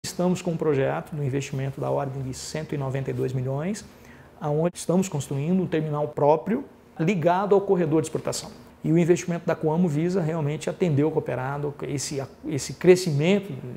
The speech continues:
de produtividade do cooperado, que a gente tenha uma condição de escoar isso com maior tranquilidade e trabalhar com uma maior previsibilidade.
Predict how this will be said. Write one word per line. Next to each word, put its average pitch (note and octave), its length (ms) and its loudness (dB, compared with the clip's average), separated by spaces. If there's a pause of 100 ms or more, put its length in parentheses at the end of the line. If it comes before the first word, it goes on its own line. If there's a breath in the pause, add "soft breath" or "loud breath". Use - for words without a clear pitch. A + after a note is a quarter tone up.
de C#3 120 -8
produtividade C3+ 580 -4
do C3+ 80 -8
cooperado, C#3+ 500 -6 (260 loud breath)
que - 80 -4
a F3 40 2
gente D3+ 220 -2
tenha D3+ 140 -4
uma D3+ 120 -2
condição D3 400 -4
de C#3 60 -6
escoar D3 400 -2
isso C3+ 440 -6 (100)
com C#3+ 100 -6
maior C3+ 320 -2
tranquilidade C#3+ 720 -4 (440 loud breath)
e F3 80 -2
trabalhar F#3+ 340 4
com F#3+ 100 0
uma F3+ 100 2
maior E3+ 300 0
previsibilidade. D3 920 0